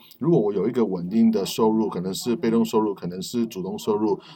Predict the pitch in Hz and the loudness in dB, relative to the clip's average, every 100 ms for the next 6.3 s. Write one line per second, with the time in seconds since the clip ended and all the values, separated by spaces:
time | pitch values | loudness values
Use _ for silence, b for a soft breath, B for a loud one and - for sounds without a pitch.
0 | _ 202 127 110 147 104 95 131 123 107 | _ -2 0 0 0 -2 -2 -2 0 0
1 | 95 - 123 92 92 90 - 117 113 104 | -2 -4 -2 -2 -4 -6 -2 0 2 0
2 | 85 82 107 92 92 120 110 127 110 - | -2 -2 -4 -6 -6 -6 -4 -4 -4 -2
3 | 120 117 107 95 98 123 110 117 117 117 | 0 0 0 -4 -4 -4 -4 -2 0 -2
4 | 85 - 90 87 98 127 113 - 117 110 | -4 -8 -10 -10 -8 -6 -4 0 0 0
5 | 101 92 92 - 110 113 165 147 87 95 | -4 -6 -6 -4 -4 -2 0 0 -2 -8
6 | - 82 110 | -6 -4 -6